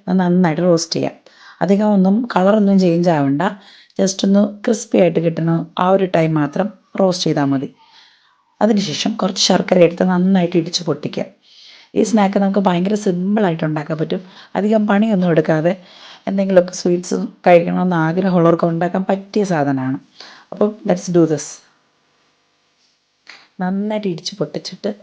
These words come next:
അതിനൊരു പാത്രത്തിലേക്ക് ഇടാം. എന്നിട്ട് ഇതിനെ ഇനി നമുക്ക്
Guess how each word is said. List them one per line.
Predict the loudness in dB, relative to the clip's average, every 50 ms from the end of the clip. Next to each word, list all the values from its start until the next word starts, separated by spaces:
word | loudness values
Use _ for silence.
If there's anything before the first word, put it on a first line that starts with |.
| _ _ _ _ _ _ _ _ -8
അതിനൊരു | -6 -4 -4 -4 -4 -4
പാത്രത്തിലേക്ക് | -2 -2 -2 -2 -4 -8 -10 -8 -6 -4 -4 -4 -4 -6
ഇടാം. | -6 -6 -10 -12 _ _ _ _ _ _ _ _ _ _ _ _ _ _ _ -10
എന്നിട്ട് | -8 -6 -6 -4 -4 -6 -6 -6 -8
ഇതിനെ | -6 -4 -2 -2 -2
ഇനി | -2 -4 -4
നമുക്ക് | -6 -6 -8 -8 -8 -6 -8